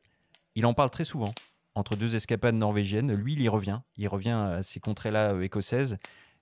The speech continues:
Vu les photos qu'il fait, vu la manière dont il en parle, je serais très curieux de voir ça.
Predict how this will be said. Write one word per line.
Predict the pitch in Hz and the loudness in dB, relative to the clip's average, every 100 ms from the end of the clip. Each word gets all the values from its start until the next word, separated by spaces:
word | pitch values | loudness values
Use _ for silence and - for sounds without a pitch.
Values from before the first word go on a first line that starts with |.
| _ | _
Vu | 101 110 | -6 2
les | 151 | 4
photos | 143 147 143 135 | 4 2 2 -2
qu'il | 117 104 | -2 -4
fait, | - 143 143 - _ _ - 95 | 0 2 2 -2 _ _ -14 -2
vu | 120 | 4
la | 123 | 4
manière | 131 135 | 6 4
dont | 123 | 4
il | 110 117 | 2 2
en | 107 | 2
parle, | 123 | 2
je | - | 0
serais | 101 | -6
très | - 117 | -6 -4
curieux | 107 104 | 0 0
de | |
voir | 98 92 | 0 -2
ça. | - 147 | -4 -8